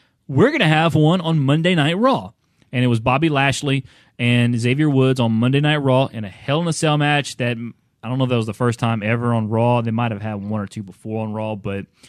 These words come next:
but still, it's at the point now. I mean, I remember twenty years ago, the Hell in a Cell was special. It was like, you know, and I, I don't know if I kinda talked about it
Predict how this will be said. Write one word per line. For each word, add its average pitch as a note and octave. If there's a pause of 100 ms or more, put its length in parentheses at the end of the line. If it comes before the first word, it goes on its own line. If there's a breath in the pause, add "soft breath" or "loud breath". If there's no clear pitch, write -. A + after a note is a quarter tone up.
(500 soft breath)
but C3+
still, A2+
it's A2+
at F3
the C#3+
point E3+
now. C#3
I C3+
mean, F#3
I G#3+
remember F#3+
twenty F#3
years E3
ago, C3
the B2
Hell D#3
in D#3
a B2+
Cell C#3+
was A#2 (420 soft breath)
special. G#2+
It C3
was B2 (140)
like, A#2+ (640 soft breath)
you B2
know, A2+ (840)
and A#2+
I, A#2+
I -
don't B2+
know C3
if A#2+
I A2+
kinda B2
talked B2
about A#2
it A2+